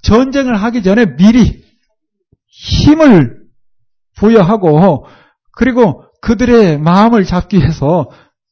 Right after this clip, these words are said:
큰 잔치를 하는 거예요. 그리고 이제 전쟁에 나갑니다. 그때가 비씨 몇 년?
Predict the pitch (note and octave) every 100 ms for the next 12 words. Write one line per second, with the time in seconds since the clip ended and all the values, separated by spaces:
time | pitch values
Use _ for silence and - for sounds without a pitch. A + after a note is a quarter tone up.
0 | _ _ _ - - - D4 B3+ A#3 A#3+
1 | A#3+ F3 C3+ - _ A3 B3 G3+ A2+ -
2 | _ _ _ _ B3 D4 C#4 B3+ A3 A3
3 | A3+ F3+ D#3+ D3+ A#2+ G#2 - _ - G#3+
4 | B3 A#3+ G#3 A#2 - - G#3+ G#3+ - B3
5 | F#3 F3+ A3+ D4+